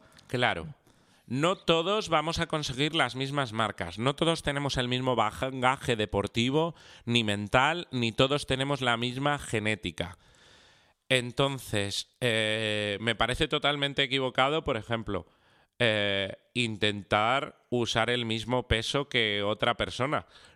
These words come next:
No sabes cuánto ha practicado esa persona. No sabes si te vas a hacer daño con eso. Tú necesitas, siempre que sepas hacer bien la técnica, pues llegar a un cierto nivel de intensidad para generar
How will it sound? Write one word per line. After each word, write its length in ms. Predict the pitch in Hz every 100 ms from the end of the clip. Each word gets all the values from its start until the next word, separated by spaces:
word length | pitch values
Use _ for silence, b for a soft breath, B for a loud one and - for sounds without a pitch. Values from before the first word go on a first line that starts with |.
| -
No 200 | 110 110
sabes 320 | 120 120 -
cuánto 280 | 139 127 120
ha 80 |
practicado 640 | 107 104 - 107 107 98 98
esa 220 | 98 95
persona. 500 | 90 - 117 139 104 _
No 160 | 101 113
sabes 240 | 131 131
si 120 | 135
te 80 | 123
vas 200 | 110 110
a 40 |
hacer 280 | 104 104 95
daño 880 | 92 98 98 92 90 85 85 85 82
con 220 | - 92
eso. 340 | 110 143 117 - B B B B _
Tú 140 | - 131
necesitas, 640 | 147 143 147 151 139 107
siempre 280 | - 117 123
que 100 | 131
sepas 340 | 127 135 131 127
hacer 300 | 123 135 127
bien 260 | 127 131
la 140 | 131 127
técnica, 640 | 135 143 143 160 208 _ b b b b b b b _
pues 540 | - 113 101 95 98 - -
llegar 680 | 104 104 101 113 143 160 -
a 100 | 110
un 220 | 110 123
cierto 460 | - 135 127 - 104
nivel 580 | 101 98 123 139 117 -
de 560 | 107 101 98 95 95 95
intensidad 920 | 98 98 98 98 - 90 113 156 -
para 200 | - 107
generar 580 | 98 107 101 104 113 -